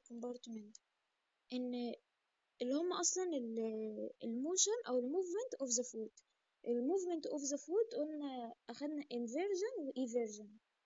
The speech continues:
ال inversion قلنا السول تبص، آه، inward، ودي كانت بتعملها التبيالس anterior.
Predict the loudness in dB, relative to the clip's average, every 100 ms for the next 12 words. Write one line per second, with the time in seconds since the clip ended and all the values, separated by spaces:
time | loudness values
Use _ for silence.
0 | _ _ 0 2 2 2 2 4 2 0
1 | -2 -2 -4 -2 -2 -2 0 0 2 2
2 | 0 -2 -4 -8 -10 -10 -12 -8 -2 2
3 | 4 2 0 -6 -4 -2 0 0 -4 -4
4 | -2 0 0 -2 0 0 0 -2 -8 -8
5 | -6 -6 -6